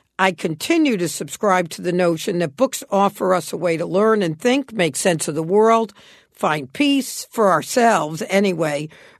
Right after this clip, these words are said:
or just offer us the pleasure of a well-written, utterly absorbing story. So if you're feeling like you're in bad news overload, I thought I'd come up with some books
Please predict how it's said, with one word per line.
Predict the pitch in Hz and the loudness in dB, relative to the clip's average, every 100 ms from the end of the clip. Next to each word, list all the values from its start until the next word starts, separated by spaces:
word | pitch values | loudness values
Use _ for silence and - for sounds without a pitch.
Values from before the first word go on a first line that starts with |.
| - | -2
or | |
just | 190 247 202 - | 2 2 2 0
offer | 214 240 - 226 202 | 4 4 4 0 0
us | 175 | -2
the | - 170 | -6 -12
pleasure | - 202 185 160 185 175 | -4 0 0 0 0 0
of | - 175 | -2 -2
a | 170 | -2
well-written, | 160 190 202 190 175 175 165 165 170 160 _ - | 2 4 4 0 -2 -2 -2 -2 -2 -6 _ 2
utterly | 220 220 190 170 160 165 - | 4 4 2 0 -4 -4 -4
absorbing | 170 147 156 175 170 165 160 160 - | -4 -2 0 2 2 2 0 -2 -4
story. | - - - 175 151 127 - _ _ _ _ - | -8 -8 -2 2 2 -2 -10 _ _ _ _ -8
So | - 220 196 175 - | 4 6 6 2 -4
if | 175 180 | -8 2
you're | 285 381 | 4 4
feeling | - 285 220 208 196 | 4 4 4 4 4
like | 185 - | 2 2
you're | 208 196 | 2 2
in | 170 | 2
bad | 185 180 175 | 2 2 2
news | 170 170 165 160 - | 0 0 0 -4 2
overload, | 175 160 160 165 156 139 156 - | 2 2 -2 -2 -2 -2 -4 -2
I | 185 | 0
thought | 185 247 233 | 2 2 2
I'd | 226 202 | 2 -2
come | 196 196 | -2 0
up | 175 | -2
with | 180 - | -4 -4
some | - 180 165 | -2 -2 2
books | 254 220 156 - | 4 4 2 -6